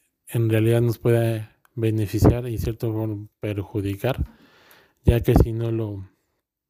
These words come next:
hacemos de una manera eficaz, podremos sobreexplotar algún producto, sobreexplotar algún alimento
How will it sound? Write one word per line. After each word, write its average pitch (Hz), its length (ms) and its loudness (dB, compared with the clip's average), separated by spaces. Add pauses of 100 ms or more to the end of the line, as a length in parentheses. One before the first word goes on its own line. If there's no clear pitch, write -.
(400)
hacemos 110 280 4
de 110 60 4
una 113 120 4
manera 107 320 2
eficaz, 113 500 0 (2750)
podremos 117 420 4
sobreexplotar 110 1080 2
algún 110 360 2
producto, 113 640 0
sobreexplotar 107 800 0
algún 107 320 2
alimento 110 640 0